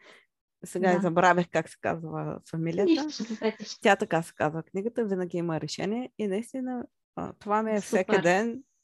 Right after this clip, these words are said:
Speaker 1: като винаги има решение.
Speaker 2: Да.
Speaker 1: Най-кофти ситуацията, тя е така. Така
Speaker 2: Така.
Speaker 1: трябва да се случи, както ти казва, да се вземем урок, да научим нещо друго. Винаги ще
Speaker 2: Да.
Speaker 1: намерим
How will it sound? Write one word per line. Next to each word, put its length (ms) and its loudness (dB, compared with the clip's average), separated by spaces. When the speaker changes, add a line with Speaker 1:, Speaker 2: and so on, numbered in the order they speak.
Speaker 1:
като 420 -4
винаги 320 -4
има 280 -2
решение. 420 -6
Speaker 2:
Да. 420 0
Speaker 1:
Най-кофти 640 2
ситуацията, 1080 -6
тя 160 6
е 80 2
така. 340 -4
Така 260 -2
Speaker 2:
Така. 60 -8
Speaker 1:
трябва 200 0
да 120 -6
се 120 -12
случи, 460 -4
както 260 -6
ти 140 -16
казва, 300 -2
да 120 -4
се 180 -2
вземем 460 -2
урок, 400 -2
да 120 -6
научим 400 -6
нещо 360 -6
друго. 480 -14
Винаги 320 -4
ще 120 -2
Speaker 2:
Да. 60 -4
Speaker 1:
намерим 360 -2